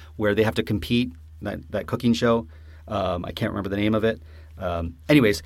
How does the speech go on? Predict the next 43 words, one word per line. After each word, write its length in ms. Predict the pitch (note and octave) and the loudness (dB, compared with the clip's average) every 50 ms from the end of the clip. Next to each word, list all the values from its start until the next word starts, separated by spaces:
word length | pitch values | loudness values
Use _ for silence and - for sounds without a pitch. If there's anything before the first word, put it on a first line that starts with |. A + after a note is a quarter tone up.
| - - | -12 -8
she's 200 | - - D#3 C#3 | -4 -2 2 4
one 120 | D3 D3+ | 4 6
of 60 | D3 | 6
the 60 | C#3 C3+ | 4 4
judges 300 | A#2 A#2+ A#2 G#2+ A2 G2 | 4 4 4 4 2 0
there, 240 | G2+ G2 F2+ F2+ F2 G#2 | 0 0 0 -2 -4 -4
and 100 | A2+ G#2+ | -2 0
she 220 | - - D#3+ E3+ | 0 2 4 6
has 180 | D#3+ E3 D#3 B2+ | 6 6 4 4
a 60 | C3 | 4
restaurant 420 | A2 A2 G#2+ - - G2+ F#2 F2 | 4 2 2 2 -2 -4 -4 -4
there 120 | F2 F2+ E2+ | -4 -4 -4
that's 220 | E2+ G2 - - | -4 -6 -6 -8
fantastic. 1040 | - - - - - - A#2 A2 G#2+ G#2 - - - G2 F#2+ F2 - - F#2 F2 - - | -12 -16 -18 -8 -4 0 2 2 2 0 0 -2 -2 -2 -2 -2 -2 -4 -4 -4 -4 -4
And 140 | A2 G#2+ G#2+ | -4 -2 0
I 240 | - A2+ A#2 C#3 C#3 | 0 2 2 4 4
would 200 | C#3+ D#3+ D#3 C#3+ | 2 2 2 2
make 220 | D3 C#3 C#3 - | 2 2 2 2
sure 160 | - - A#2+ | 2 2 2
that 160 | A2 G#2+ F#2+ | 2 2 2
we 180 | G2 G#2 A#2+ B2+ | 2 4 4 4
got 340 | B2 B2 A#2+ A2+ G#2+ G#2+ - - - - | 4 4 4 4 4 2 0 -6 -12 -8
some 340 | - - - - F#3+ G3+ A#3 | -4 -2 2 4 6 8 6
sort 240 | A#3 - A#3 A3 G3+ | 8 8 8 8 8
of 100 | G3 E3 | 6 6
New 280 | D#3+ C#3 C#3 D3 D#3 D#3 | 4 4 6 8 8 8
Year's 340 | D#3+ D3 C#3+ D3 C#3+ B2+ | 8 8 8 8 6 6
cocktail. 720 | - - - A#2+ A#2 A2+ - - - - - G2 F2+ E2+ D#2 | 4 0 2 4 4 4 2 0 -6 -8 -8 -6 -6 -6 -6
So 280 | - - - C3+ B2+ A#2 | -6 2 4 6 6 6
probably 680 | A#2 - - F#3 G3 G3+ A3 G3+ G3 F#3 F3 E3 D#3+ - - - - | 4 2 2 4 6 6 6 6 6 4 4 4 0 -4 -8 -8 -4
a 60 | - | 0
champagne 520 | - - - B2+ B2+ A#2+ A#2+ B2 B2 A#2+ A2+ | 2 4 6 6 6 6 6 6 6 6 6
cocktail, 440 | - - A2 G2+ - - G#2 F2+ | 6 4 2 2 2 0 -2 -2
which 140 | F2+ F#2 E2+ | -2 -2 -2
is 160 | - F#2 D#2+ - - - - - - - - | -4 -6 -6 -8 -12 -14 -16 -16 -16 -16 -12
fine 320 | - - - D3 D#3 D#3+ E3+ | -8 0 4 6 6 6 6
quality 340 | D#3 E3 D#3+ D3+ D3 C#3+ C3+ | 6 6 6 6 6 4 4
champagne, 680 | - - D3 C#3+ C3+ B2+ B2+ C3+ C3+ C3+ C3 B2+ - - | 4 4 4 4 4 4 4 4 4 4 2 0 -2 -4
a 60 | - | -2
sugar 340 | - - - D3 C3 C#3+ C#3 | -2 0 0 2 4 4 2
cube, 380 | C3 - C3 B2+ B2 A#2+ A#2+ - | 4 4 6 6 8 6 6 2
and 200 | G#2+ G2+ G2+ E2+ | 0 0 2 2
bitters. 420 | E2 G2+ F2+ F2 D#2+ E2 - - | 2 2 2 0 -2 -6 -8 -8